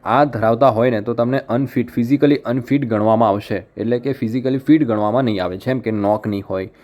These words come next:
ઓકે, આના ઉપર મેં એક સેપરેટ અલગ વીડિયો બનાવેલો છે, આખું ઇમેજ સાથે બતાવેલું છે. એ વીડિયોની લિંક તમને કોમેન્ટ સેક્શનમાં આપી દઈશ મિત્રો, એ વીડિયો જોઈ લેજો કે નોક ની કોને કહેવાય,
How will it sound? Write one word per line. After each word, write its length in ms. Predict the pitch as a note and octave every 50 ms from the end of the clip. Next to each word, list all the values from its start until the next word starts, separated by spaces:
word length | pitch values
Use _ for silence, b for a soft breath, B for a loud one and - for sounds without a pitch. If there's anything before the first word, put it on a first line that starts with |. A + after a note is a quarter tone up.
| b b b b
ઓકે, 160 | B2 - D#3+
આના 160 | B2 C3 D#3
ઉપર 200 | D3 - D#3 D3+
મેં 100 | D3+ D#3+
એક 140 | E3 D#3+ -
સેપરેટ 460 | - A#2+ - - - D3+ E3 D#3+ D#3+
અલગ 260 | - G#2+ A#2+ C3+ A#2
વીડિયો 220 | G#2 A2 G#2 A2 A2
બનાવેલો 340 | A2 G#2+ A2+ A#2 A2+ A#2+
છે, 180 | B2 - D3 D3 C#3+ - _ -
આખું 420 | B2+ - - - F#3 F3 D#3 - -
ઇમેજ 360 | C#3 C#3 D3+ E3+ D#3+ D#3+ D3+
સાથે 280 | - C3 A#2+ B2 - D3
બતાવેલું 420 | A#2+ G2+ G#2 G2 F#2+ F#2+ G2+ G2+
છે. 160 | - G2 F#2+ - b b b b b
એ 80 | E3+
વીડિયોની 340 | F3+ D#3 E3 D#3+ F3 F3 F#3
લિંક 240 | E3 D#3 E3+ E3+ D3+
તમને 180 | E3 D#3+ E3 D#3+
કોમેન્ટ 300 | D#3+ C#3 C#3 D#3 D3+ C#3+
સેક્શનમાં 400 | - C#3 - - C#3 C#3 B2+ G#2
આપી 140 | - C3+
દઈશ 220 | B2 A2 G#2+ G#2 -
મિત્રો, 280 | G2+ F#2+ A2+ B2+ C3 - -
એ 140 | D3 F3+
વીડિયો 220 | E3 C#3 C3+ C3 B2+
જોઈ 160 | A2+ A2+ G#2+
લેજો 200 | G#2+ G#2+ C#3 D#3 D#3 b b b b b
કે 60 | - D3+
નોક 480 | B2+ A#2 G#2+ G2+ A2+ C#3+ E3 D#3+ -
ની 180 | D3+ D#3 D#3+ D#3
કોને 320 | D#3+ B2 A#2+ B2 C#3 C3+
કહેવાય, 380 | A#2 B2 A#2+ A2+ A#2 A2+ A#2